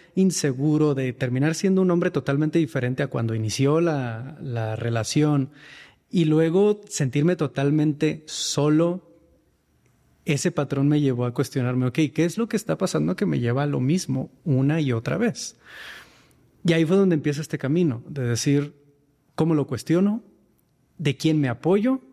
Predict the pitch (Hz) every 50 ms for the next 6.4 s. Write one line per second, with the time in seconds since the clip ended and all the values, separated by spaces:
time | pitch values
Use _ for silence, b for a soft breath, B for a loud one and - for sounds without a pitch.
0 | _ _ _ _ _ _ - 202 160 160 160 147 139 127 - 160 165 - - 165
1 | 156 139 - 165 151 - - 151 147 143 143 151 147 147 - 139 127 120 - 117
2 | 110 123 127 123 131 131 127 123 120 117 113 110 104 - - - 156 160 _ b
3 | b b b b b b 185 185 - - 190 160 123 127 139 156 - b b b
4 | b b b b b b b _ 330 240 165 151 147 147 147 147 147 135 - -
5 | - 185 214 226 233 233 226 - - 226 208 - - 190 185 180 180 175 165 139
6 | 143 147 170 175 - - -